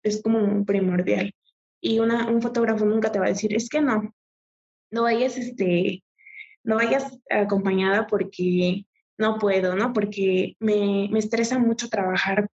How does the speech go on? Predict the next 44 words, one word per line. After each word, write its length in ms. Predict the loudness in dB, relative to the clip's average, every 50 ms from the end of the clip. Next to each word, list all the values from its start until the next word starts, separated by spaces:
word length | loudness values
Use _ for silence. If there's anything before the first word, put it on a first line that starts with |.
| _ _ -4
con 280 | 0 2 2 2 2
personas 520 | 0 0 -2 -2 -2 0 2 2 0 -2 -2
que 120 | -2 0
no 360 | 0 2 2 2 0 -2 -2 0
conozco". 600 | 0 2 2 2 0 -2 -4 -4 -6 -6 -6 -8 _ _ _ _ _ _ _ _ _ _ _
Dices, 300 | -2 0 0 0 -2 0
"Güey, 200 | 0 0 0 0
o 40 | -2
sea, 140 | -4 -4 -6 -8 -10 -12 -14 _ -2
yo, 180 | -2 0 0 0 -2
a 60 | 0 2
mí 120 | 2 2
no 80 | 2 0
me 100 | 0 0
conoces". 400 | -2 -2 0 0 -2 -2 -2 -2
<laughs> 680 | 0 0 0 0 0 0 0 0 -2 -2 -2 -4 -6 _ _ _ -14 -14 -12 -6
Porque 320 | -2 -2 0 0 -2 -4 -2 -2
a 80 | 0
mí 120 | 0 0 2
también 280 | 0 0 2 2 0
me 100 | 0 0
pasó, 300 | -2 -6 -6 -2 -2 0
¿no? 140 | 2 2 2
De 120 | 2 0 -2
que 180 | -2 -2 0
un, 320 | 0 2 2 0 0 -2 -4 _ _ _ -4
un 100 | -2 0
fotógrafo 460 | 0 0 0 0 0 0 0 0 -2
estaba 220 | -2 -2 -2 0 0
muy 180 | 2 2 2
insistente 640 | 0 0 -2 -4 -6 -8 -4 -4 -2 -2 0 0 0
y 80 | 0 0
me 120 | 0 0
decía, 500 | 0 -2 -2 -2 -2 0 0 0 -2 -4 _ -18 -20 -20 _ -6
"Es 140 | -4 -4 -2
que 80 | 0 0
vamos 240 | 0 2 0 0
a 40 | -2
hacer 260 | -2 -2 -2 -2 0
fotos 500 | 0 0 0 0 0 -2 -4 -4 -6 -6
y 60 | -8 -6
que 140 | -2 0
no 140 | 0 2 2
sé 200 | 0 -2 -6 -10